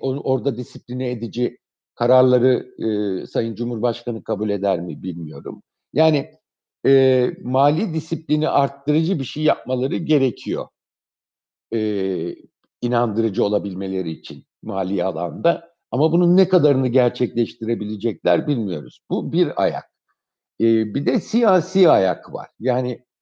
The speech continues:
hukuk reformu, işte seçim kanununda değişiklik deniyor, bir süredir konuşuluyor.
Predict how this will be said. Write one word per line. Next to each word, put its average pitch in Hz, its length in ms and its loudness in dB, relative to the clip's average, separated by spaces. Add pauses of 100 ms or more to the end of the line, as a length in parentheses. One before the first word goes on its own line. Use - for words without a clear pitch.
(320)
hukuk 143 360 -2
reformu, 135 760 2
işte 135 560 -4 (260)
seçim - 440 -4
kanununda 131 480 2
değişiklik 131 640 -2
deniyor, 123 380 0
bir 117 100 -4
süredir 123 520 -2
konuşuluyor. 120 800 0